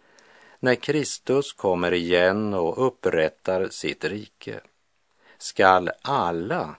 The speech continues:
Guds änglar tillbe honom. Och varje människa ska böja sina knän för Jesus den dagen, även de som förnekat honom.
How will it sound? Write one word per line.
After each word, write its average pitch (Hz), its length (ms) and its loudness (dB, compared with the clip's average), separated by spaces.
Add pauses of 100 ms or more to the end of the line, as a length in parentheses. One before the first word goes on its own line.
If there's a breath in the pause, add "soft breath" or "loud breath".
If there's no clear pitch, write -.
Guds 92 460 -4
änglar 76 800 -8
tillbe 80 460 -6
honom. 98 440 -8 (880 loud breath)
Och 85 340 -2
varje 101 640 4
människa 104 760 -2
ska 92 260 0
böja 87 380 4
sina 95 280 -2
knän 82 840 -8
för 98 280 -2
Jesus 82 1000 -8
den 80 300 -6
dagen, 90 560 -12 (600 soft breath)
även 101 640 0
de 80 220 -6
som 90 400 -8
förnekat 131 800 -8
honom. 107 400 -16